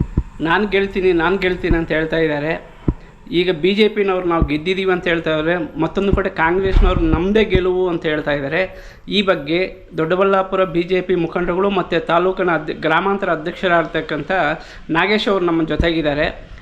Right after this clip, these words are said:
ಅವರು ಚಿಕ್ಕಬಳ್ಳಾಪುರ, ಆ, ಬಿ ಜೆ ಪಿ ಅಭ್ಯರ್ಥಿ ಗೆಲ್ಲೋ ಬಗ್ಗೆ ವಿವರಣೆ ಕೊಡ್ತಾರೆ ನೋಡ್ರಿ. ನಾಗೇಶ್ ಅವರೇ ಹೇಳಿ.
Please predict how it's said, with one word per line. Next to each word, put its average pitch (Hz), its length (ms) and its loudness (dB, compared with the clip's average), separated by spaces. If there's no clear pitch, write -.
ಅವರು 190 560 2
ಚಿಕ್ಕಬಳ್ಳಾಪುರ, 196 600 0
ಆ, 143 340 -4
ಬಿ 175 120 2
ಜೆ 226 160 2
ಪಿ 220 160 0
ಅಭ್ಯರ್ಥಿ 185 800 0
ಗೆಲ್ಲೋ 185 300 4
ಬಗ್ಗೆ 196 420 0
ವಿವರಣೆ 185 420 2
ಕೊಡ್ತಾರೆ 147 420 -4
ನೋಡ್ರಿ. 123 240 -8
ನಾಗೇಶ್ 175 300 2
ಅವರೇ - 140 4
ಹೇಳಿ. 165 460 2